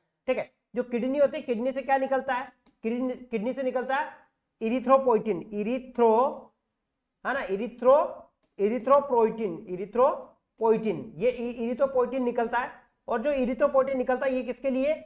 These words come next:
आरबीसी के सिंथेसिस में हेल्प करता है, आरबीसी के निर्माण में हेल्प करता है। जब ये किडनी, किडनी यदि खराब हो जाती है, किडनी डैमेज हो जाती है, तो ये इसका हार्मोन का लेवल कम हो जाता है और हमें आरबीसी नहीं बन पाती है, इसलिए क्या हो जाता है, व्यक्ति के अंदर जो है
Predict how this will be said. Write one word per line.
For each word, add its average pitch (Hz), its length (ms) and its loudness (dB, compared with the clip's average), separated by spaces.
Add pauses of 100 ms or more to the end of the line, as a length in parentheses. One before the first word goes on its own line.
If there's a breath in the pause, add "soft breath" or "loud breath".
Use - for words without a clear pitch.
(300)
आरबीसी 247 600 2
के 277 80 -8
सिंथेसिस 240 420 -8
में 247 120 0
हेल्प 214 280 -2
करता 175 220 -6
है, - 80 -10
आरबीसी 185 640 0
के 233 280 0 (420)
निर्माण 214 420 0
में 262 100 -2 (280)
हेल्प 196 240 -4
करता 156 260 -8
है। 131 60 -10 (340)
जब 240 160 -2
ये 285 80 -4
किडनी, 254 400 -4 (240)
किडनी 226 280 -4
यदि 262 160 0
खराब 220 320 2
हो 247 80 -2
जाती 226 320 0
है, 247 120 -2
किडनी 226 480 -10
डैमेज 233 300 2
हो 247 60 -2
जाती 247 200 -2
है, 277 60 -8
तो 269 60 -6
ये 226 200 -2
इसका 226 220 -4
हार्मोन 226 320 0
का 233 80 -6
लेवल 233 320 -2 (300)
कम 233 120 0
हो 240 120 0
जाता 240 220 -2
है - 400 -6
और 254 320 6 (280)
हमें 226 180 2
आरबीसी 208 540 2
नहीं 226 200 2
बन 233 180 -2
पाती 233 280 -4
है, 285 140 -12 (180)
इसलिए 247 380 -2
क्या 254 140 -2
हो 240 60 -2
जाता 226 220 0
है, 285 140 -6 (220)
व्यक्ति 196 300 -4
के 247 100 -4
अंदर 208 220 0
जो 214 120 0
है 302 100 -2